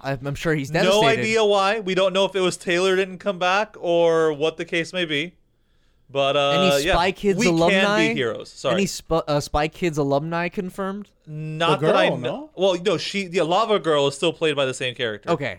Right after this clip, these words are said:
Speaker 2: By the
Speaker 1: all
Speaker 2: same
Speaker 1: right.
Speaker 2: actress. But I don't know about any, uh, the only, like, I don't know about any, like, cameos by, like, Machete or
Speaker 1: 'Cause
Speaker 2: anything
Speaker 1: they,
Speaker 2: like
Speaker 1: there
Speaker 2: that.
Speaker 1: were so many, like,
Speaker 2: Oh, yeah.
Speaker 1: great actors in the
Speaker 3: Right.
Speaker 1: Spy Kids. Uh,
Speaker 3: And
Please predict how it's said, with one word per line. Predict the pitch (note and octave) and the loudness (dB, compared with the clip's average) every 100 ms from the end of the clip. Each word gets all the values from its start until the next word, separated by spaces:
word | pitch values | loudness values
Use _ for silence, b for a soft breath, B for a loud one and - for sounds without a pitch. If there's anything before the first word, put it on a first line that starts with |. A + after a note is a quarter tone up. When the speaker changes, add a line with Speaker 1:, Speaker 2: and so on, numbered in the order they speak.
| G2+ | -6
Speaker 2:
By | |
the | C3+ | -4
Speaker 1:
all | |
Speaker 2:
same | C3+ C3 | -2 -4
Speaker 1:
right. | A#2+ | -4
Speaker 2:
actress. | - A2 | -8 -14
But | A#2+ C3+ C3 | -4 -2 -2
I | C3+ C#3+ | -2 -2
don't | D#3 D#3 | -2 -2
know | D#3 D#3 | -2 0
about | C#3+ C#3+ | 0 0
any, | C#3 C#3 C3+ b b b - | -2 -4 -10 b b b -6
uh, | C#3+ C3 B2+ - | -2 -2 -4 -6
the | C#3+ | -4
only, | D#3+ D3 | -4 -2
like, | C#3+ C3+ | -2 -2
I | C#3+ | -2
don't | D#3 | -2
know | D3+ | -2
about | D3+ C#3+ | -2 0
any, | C#3 C#3+ C#3 C3+ | -2 -6 -8 -6
like, | B2+ A#2+ - | -6 -6 -8
cameos | C#3+ C3+ C3 B2 A#2 A2 | -6 -6 -2 0 0 0
by, | A#2+ | -2
like, | A2+ A2+ | -2 -6
Machete | B2 - A#2 A2+ A2 G#2+ G#2+ G#2+ | -10 -4 -2 -2 -4 -6 -8 -10
or | G#2 G#2+ G#2 | -8 -6 -4
Speaker 1:
'Cause | G#2 B3+ | -2 -2
Speaker 2:
anything | G#3+ C4+ | -2 -4
Speaker 1:
they, | |
Speaker 2:
like | G#3+ | -2
Speaker 1:
there | G#3 | 0
Speaker 2:
that. | A#3 | 0
Speaker 1:
were | F#3 | -2
so | - - A3+ | -4 0 0
many, | E3+ G3 E3+ B2 | 2 0 -2 -4
like, | C3 - | 0 2
Speaker 2:
Oh, | |
yeah. | D#3 C3 C3 | 2 0 0
Speaker 1:
great | D#3+ D3 | 0 2
actors | D#3+ D#3 C#3 C3 | 0 -2 -6 -2
in | D#3 | 0
the | |
Speaker 3:
Right. | D#3 | 0
Speaker 1:
Spy | C3+ C#3 | 2 -2
Kids. | C#3 - | -4 -2
Uh, | - | 0
Speaker 3:
And | D#3+ | 2